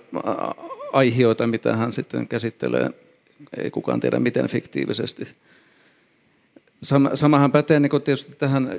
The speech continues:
jos miettii tuota Tainan, ää, tietokirjaa, siinähän on paljon näitä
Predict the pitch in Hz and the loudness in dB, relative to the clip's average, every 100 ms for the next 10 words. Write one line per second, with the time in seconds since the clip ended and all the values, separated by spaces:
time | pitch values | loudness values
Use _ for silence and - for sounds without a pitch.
0 | - 135 127 151 143 139 123 123 131 139 | -4 -4 -4 -2 0 0 -2 -2 0 2
1 | 131 120 113 - - - - - - - | 4 2 0 -4 -8 -6 -4 -6 -6 -10
2 | - - - 139 139 113 117 110 107 110 | -12 -14 -4 0 2 2 0 0 2 0
3 | 110 117 - - - - - 120 110 117 | -2 -8 -14 -16 -16 -14 -6 -2 -2 -2
4 | 120 117 - 120 117 113 110 107 | -2 -2 -2 0 2 0 0 0